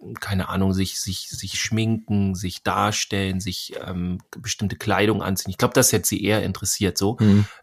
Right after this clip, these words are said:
Speaker 1: Ähm, oder, glaub ich, tan-, sie hätten tanzen müssen. Das, <laughs> das finden sie
Speaker 2: Ist
Speaker 1: auch
Speaker 2: nicht
Speaker 1: noch
Speaker 2: von
Speaker 1: gut.
Speaker 2: Disney, ne? <laughs> Oder
Speaker 1: Der
Speaker 2: Avatar?
Speaker 1: Avatar?
Speaker 2: Ist nicht, ist nicht von Disney, nein.
Speaker 1: Mittlerweile, glaub ich, ich
Speaker 2: Oder?
Speaker 1: weiß nicht, es ist auf, auf jeden Fall auf dem Disney Channel.
Speaker 2: Ich le-, ich, ich lehne mich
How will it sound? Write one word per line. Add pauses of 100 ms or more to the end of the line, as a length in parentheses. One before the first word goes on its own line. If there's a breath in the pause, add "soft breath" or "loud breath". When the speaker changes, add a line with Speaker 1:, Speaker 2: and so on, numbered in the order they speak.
Speaker 1:
Ähm,
oder,
glaub
ich, (100)
tan-,
sie
hätten
tanzen
müssen.
Das,
<laughs>
das
finden
sie
Speaker 2:
Ist
Speaker 1:
auch
Speaker 2:
nicht
Speaker 1:
noch
Speaker 2:
von
Speaker 1:
gut.
Speaker 2:
Disney,
ne?
<laughs> (1080 loud breath)
Oder
Speaker 1:
Der
Speaker 2:
Avatar?
Speaker 1:
Avatar?
Speaker 2:
Ist
nicht,
ist
nicht
von
Disney,
nein.
Speaker 1:
Mittlerweile,
glaub
ich,
ich
Speaker 2:
Oder?
Speaker 1:
weiß
nicht,
es
ist
auf,
auf
jeden
Fall
auf
dem
Disney
Channel.
Speaker 2:
Ich
le-,
ich,
ich
lehne
mich